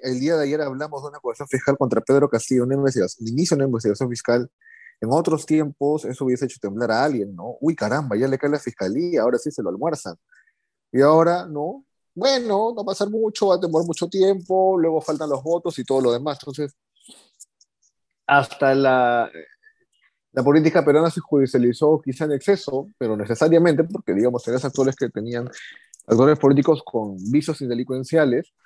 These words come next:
Y dos mil dieciocho a dos mil veinte estuvo muy, muy me-, muy mediada por, este, Fiscalía y Poder Judicial. Y ahora ya no, ¿no? O sea, ahora hemos vuelto a esta pelea Congreso Ejecutivo,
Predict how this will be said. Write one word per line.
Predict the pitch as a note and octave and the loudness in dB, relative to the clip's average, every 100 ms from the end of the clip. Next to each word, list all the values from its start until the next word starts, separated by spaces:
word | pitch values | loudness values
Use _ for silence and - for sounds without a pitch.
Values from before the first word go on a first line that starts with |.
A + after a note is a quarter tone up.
| _ _ _ | _ _ _
Y | B2 | -4
dos | B2+ | 0
mil | D#3+ | 0
dieciocho | F#3+ - F#3 F#3 F3 | 0 2 0 2 -4
a | |
dos | D3+ C#3+ | -4 -6
mil | E3+ | -4
veinte | E3+ F3 D3 A#2+ B2+ F3 - _ _ _ _ _ _ | -4 -4 -6 -8 -8 -8 -12 _ _ _ _ _ _
estuvo | - F#3 | 2 4
muy, | D#3+ E3+ D4 E3 | 6 4 4 2
muy | A2+ C3 E3+ | 0 0 0
me-, | C#3 B2 | -2 -4
muy | C3+ E3 | -6 -4
mediada | C3+ A2+ A#2+ A#2+ A#2+ - | -2 -2 0 -2 -4 -4
por, | A2+ A#2 | -2 -2
este, | A2+ - _ F#2+ F#2 F2+ E2 E2 E2+ | -4 -10 _ -6 -4 -4 -4 -6 -4
Fiscalía | C#3+ C#3 B2 C3 | -4 -2 0 2
y | D3 | 2
Poder | C3+ | 0
Judicial. | D3 A#2+ G#2+ F3 C3 G2 _ _ _ _ _ _ - | -2 -6 -4 -4 -4 -6 _ _ _ _ _ _ -6
Y | |
ahora | G3 G#3+ | -2 0
ya | G3+ | 2
no, | A3 G#3+ A#2+ A2 | 0 -4 -6 -14
¿no? | A#2 F#3 - _ | -14 -14 -18 _
O | C#3 | -4
sea, | C#3 E3+ | 4 6
ahora | F#3+ F#3+ | 6 6
hemos | F#3+ F3+ | 4 4
vuelto | F#3+ F#3+ | 2 2
a | |
esta | F#3 F#3 | 0 0
pelea | F3 D#3 F3+ | 0 0 0
Congreso | F3 D3+ D#3+ E3 | -2 -4 -4 -4
Ejecutivo, | F#3 D3 C3 C3+ E3 F3+ F#3+ | -8 -8 -6 -2 0 0 -2